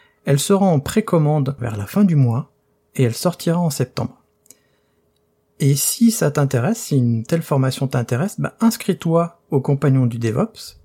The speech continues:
rejoins-nous, parce qu'il y aura une réduction spéciale pour les compagnons, qui sera pas publique,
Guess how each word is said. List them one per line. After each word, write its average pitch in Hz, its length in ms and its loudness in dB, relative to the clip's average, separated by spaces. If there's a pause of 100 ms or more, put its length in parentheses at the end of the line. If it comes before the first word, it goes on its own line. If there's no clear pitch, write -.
rejoins-nous, 190 800 2 (360)
parce 143 180 2
qu'il 139 200 2
y 131 60 0
aura 135 140 0
une 135 80 2
réduction 131 420 -2
spéciale 180 720 -2
pour 139 100 -2
les 123 120 0
compagnons, 131 480 0 (360)
qui 131 120 -4
sera - 240 -2
pas 202 120 2
publique, 139 560 -6